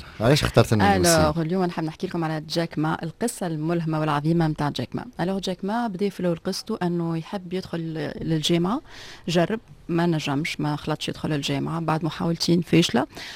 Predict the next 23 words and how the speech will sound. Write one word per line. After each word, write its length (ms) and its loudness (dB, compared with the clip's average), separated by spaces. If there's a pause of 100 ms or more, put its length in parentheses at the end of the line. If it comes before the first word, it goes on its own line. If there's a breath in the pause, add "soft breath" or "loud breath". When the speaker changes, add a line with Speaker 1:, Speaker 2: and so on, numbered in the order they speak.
(100)
Speaker 2:
حاول 260 4
يخدم 220 2
مع 140 4
كي 180 4
اف 80 2
سي، 280 0 (100)
كيف 160 0
كيف 240 -2
فشل. 340 -4 (500 loud breath)
ومن 120 4
بعد 320 2
بدا، 400 4 (200)
آه، 320 4
جاك 220 0
ما 100 2
القوة 240 2
متاعه، 280 2
ان 40 2
فيت، 280 0
اللي 120 6
هو 80 6
فهم 300 2
اللي 280 2